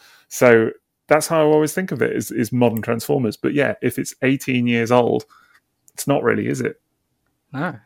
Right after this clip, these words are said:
Speaker 2: and it's just, it's very of that time. Like, I remember being, I would have been, like, twenty-one, and I was just going out into pubs. But it's the first time I really had disposable cash, is when I was, you know, in the first job. And so to me, that was kind of like the,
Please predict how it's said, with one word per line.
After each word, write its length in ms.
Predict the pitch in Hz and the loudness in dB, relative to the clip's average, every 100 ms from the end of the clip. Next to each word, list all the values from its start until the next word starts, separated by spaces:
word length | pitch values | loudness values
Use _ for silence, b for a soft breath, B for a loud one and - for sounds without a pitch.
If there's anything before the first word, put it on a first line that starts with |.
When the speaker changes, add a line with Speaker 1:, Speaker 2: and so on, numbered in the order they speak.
| - | -8
Speaker 2:
and 140 | 156 | -6
it's 120 | 151 | -4
just, 320 | - 127 - - b | -4 -6 -8 -20 b
it's 140 | - 156 | -8 -2
very 240 | 190 175 156 | 2 2 4
of 180 | 214 165 | 4 4
that 220 | 165 185 | 4 2
time. 260 | - 135 131 | -2 -4 -2
Like, 220 | 131 131 | -4 -4
I 40 | |
remember 240 | 170 165 151 | -4 -2 -2
being, 440 | 147 147 135 127 127 | -2 -4 -4 -10 -8
I 60 | |
would 80 | 160 | -8
have 80 | 135 | -6
been, 120 | 131 | -6
like, 180 | 123 123 | -6 -8
twenty-one, 540 | - 135 - 131 165 | -8 -8 -6 -4 -2
and 100 | 120 | 0
I 80 | 156 | -2
was 80 | 135 | -2
just 260 | 139 - | -8 -6
going 160 | - 139 | -2 0
out 80 | 135 | -2
into 160 | 127 | -6
pubs. 220 | - 156 - | -4 -4 -4
But 180 | 139 - B B B | -8 -10 B B B
it's 140 | 156 | -4
the 60 | 165 | 0
first 200 | 196 190 | 0 0
time 140 | 156 | 2
I 60 | 151 | 2
really 240 | 160 151 | 2 0
had 180 | 143 143 | -4 -6
disposable 500 | 139 - 139 127 120 | -8 -4 -4 -2 -8
cash, 420 | - 185 117 - - | 2 2 2 -8 -10
is 160 | 131 | -4
when 100 | 143 | 2
I 60 | 143 | 2
was, 80 | 135 | 2
you 80 | |
know, 80 | 151 | 2
in 60 | 123 | 0
the 60 | |
first 260 | 120 139 127 | -2 -6 -4
job. 340 | 131 123 123 123 B B B B | 0 0 0 -6 B B B B
And 220 | 139 127 | -2 0
so 160 | 151 | 2
to 160 | 135 - | 2 2
me, 140 | - | 2
that 100 | 135 | 2
was 120 | 127 120 | 0 0
kind 140 | 151 | 0
of 60 | 131 | 2
like 160 | 131 | 0
the, 220 | 131 123 | 0 -4